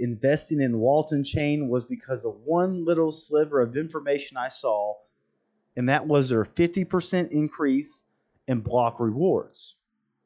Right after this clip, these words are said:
Now, that's a big deal, okay? Because Bitcoin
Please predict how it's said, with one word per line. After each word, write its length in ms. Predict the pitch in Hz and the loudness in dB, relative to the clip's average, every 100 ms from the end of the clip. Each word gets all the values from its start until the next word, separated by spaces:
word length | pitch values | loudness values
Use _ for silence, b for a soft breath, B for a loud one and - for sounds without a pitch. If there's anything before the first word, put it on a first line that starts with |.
| _ _ _ _ | _ _ _ _
Now, 160 | 139 139 | 0 2
that's 180 | 214 | 2
a 40 | 196 | 0
big 260 | 143 123 | 0 0
deal, 360 | 107 135 110 - _ _ _ _ _ _ _ | 0 2 0 -4 _ _ _ _ _ _ _
okay? 440 | 104 104 113 120 117 b b b _ | -14 -4 0 0 -4 b b b _
Because 480 | 147 170 180 143 - b b _ 117 | 0 4 6 4 0 b b _ -2
Bitcoin 920 | 120 262 - 220 170 131 117 127 160 | 2 2 2 0 4 4 2 0 -4